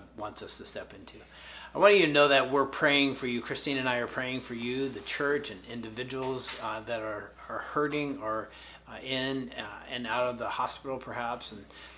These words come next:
we're praying for you, praying for your encouragement. Uh, I'd want to encourage you to reach out to people, uh,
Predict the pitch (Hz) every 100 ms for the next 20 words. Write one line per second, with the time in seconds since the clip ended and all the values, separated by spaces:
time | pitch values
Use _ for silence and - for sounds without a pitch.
0 | - 131 120 143 147 143 151 135 135 135
1 | 131 127 - 127 123 120 - 117 120 120
2 | 107 - 139 135 127 131 123 117 - 110
3 | 117 - 135 139 170 156 135 135 - 139
4 | 143 127 139 147 - 123 117 131 - -
5 | 120 143 - 151 - 143 156 156 - -
6 | - -